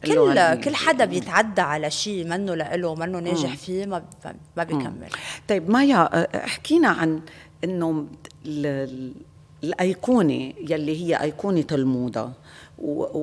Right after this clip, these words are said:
Speaker 1: وشكلك يلي هو باكج. في مرحلة بحياتك أنت والمصمم العالمي نيكولا جبران لا تنتسى ولن تنسى، أنت نسيتيها شي؟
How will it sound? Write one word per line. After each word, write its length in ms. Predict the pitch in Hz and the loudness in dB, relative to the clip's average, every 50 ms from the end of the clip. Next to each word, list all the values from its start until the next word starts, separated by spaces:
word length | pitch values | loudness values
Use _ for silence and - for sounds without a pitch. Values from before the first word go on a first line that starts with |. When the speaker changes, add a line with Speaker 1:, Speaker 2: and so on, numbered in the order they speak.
| - | -6
Speaker 1:
وشكلك 580 | - - - - 190 - - 170 156 147 - - | -4 -4 -2 -2 -2 -2 0 -2 -2 0 0 0
يلي 180 | 143 143 147 | 2 2 2
هو 240 | 147 147 170 165 151 143 - | 0 0 -2 -2 -2 -2 0
باكج. 540 | 165 151 - - 156 135 131 131 - - - - - - - - - - - - - - - - _ - _ - - - - - | -2 -2 0 0 -2 -2 -2 -4 -6 -8 -10 -10 -16 -20 -20 -20 -20 -20 -20 -20 -20 -20 -20 -20 _ -20 _ -20 -20 -20 -18 -14
في 500 | - - - - 277 294 294 262 247 262 - - | -12 -8 0 2 4 4 4 4 4 2 0 0
مرحلة 540 | 196 185 226 254 220 - - 165 143 139 139 | 0 0 2 0 0 -4 -4 -4 -4 -4 -2
بحياتك 840 | 131 165 - - 160 151 147 143 135 143 - 160 190 - - - - - - - - - - - - - | -4 -4 -4 -4 -2 0 0 0 -2 -2 -4 -6 -6 -8 -14 -20 -20 -20 -20 -20 -20 -20 -20 -12 -2 2
أنت 300 | 240 262 247 - - - 160 156 160 160 165 170 - - | 2 2 2 0 0 0 0 2 2 0 -2 -4 -6 -8
والمصمم 600 | - 151 151 160 151 147 139 - 185 185 175 160 | -8 -4 -4 -2 -2 -2 -4 -4 -4 -4 -2 -2
العالمي 560 | 143 127 131 131 139 151 156 156 147 131 135 131 | -4 -4 -6 -8 -6 -6 -4 -4 -4 -4 -4 -4
نيكولا 340 | 131 135 - 147 147 147 | -6 -6 -6 -6 -6 -6
جبران 580 | 151 147 151 127 135 131 123 117 120 143 175 220 - - - - - - _ - - _ - - - 196 175 - - - | -4 -6 -6 -6 -6 -8 -8 -8 -8 -8 -8 -10 -12 -16 -20 -20 -20 -20 _ -20 -20 _ -20 -14 -12 -12 -12 -10 -6 0
لا 180 | 185 208 247 285 | 2 4 4 4
تنتسى 580 | 277 - 185 170 165 - 170 165 - - 180 | 2 -2 -4 -4 -4 -6 -8 -8 -6 -8 -8
ولن 420 | 196 196 190 190 208 233 240 220 - | -6 -4 -2 -2 -2 -2 -2 -4 -2
تنسى، 420 | - 165 156 156 - - 151 151 156 - - - | -2 -2 -2 -2 -2 -6 -8 -8 -8 -10 -8 -6
أنت 180 | 196 202 - 185 | -6 -4 -2 -2
نسيتيها 460 | 175 165 - - - - 226 220 233 | -4 -4 -4 -8 -8 -4 -4 -4 -2
شي؟ 280 | 226 - - 302 262 | -2 -4 -6 -6 -8